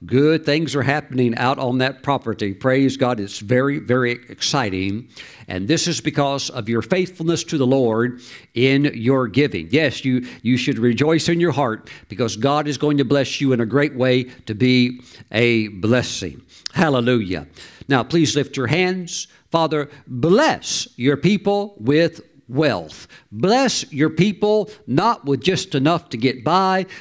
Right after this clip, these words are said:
Bless them with wealth. Bless them with overflow. Let them come into their place of rich fulfillment. Let them come into their wealthy place. Let the power to get wealth rest upon them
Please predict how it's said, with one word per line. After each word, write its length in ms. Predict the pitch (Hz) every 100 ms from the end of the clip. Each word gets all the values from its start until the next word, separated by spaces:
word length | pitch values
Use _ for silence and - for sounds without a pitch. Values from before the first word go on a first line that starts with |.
| -
Bless 580 | 190 151 180 175 - - _ -
them 480 | 160 185 180 185 185
with 280 | 147 170 92
wealth. 460 | 139 151 156 - - - -
Bless 540 | 95 151 170 - -
them 320 | - 127 170 156
with 200 | 147 -
overflow. 800 | 156 175 185 - 180 185 196 190 - - -
Let 280 | 117 170 170
them 160 | 175
come 220 | 165 175 185
into 240 | 170 170
their 140 | 165
place 440 | 165 170 180 180 - -
of 300 | 127 120 -
rich 640 | 123 110 156 214 - - - -
fulfillment. 720 | 196 202 185 131 127 160 - - -
Let 240 | 127 156 156
them 160 | 180
come 200 | 156 175
into 280 | 180 180 170
their 300 | 151 143 139 - -
wealthy 540 | 110 185 196 214 214
place. 800 | 208 - 147 147 156 190 - - - - - - -
Let 240 | - 165 165
the 80 | 139
power 560 | - 180 208 202 208
to 160 | - 170
get 300 | 156 156 131
wealth 420 | 165 190 190 - -
rest 680 | 131 135 262 233 - - -
upon 400 | 135 170 185 156
them 380 | 170 175 190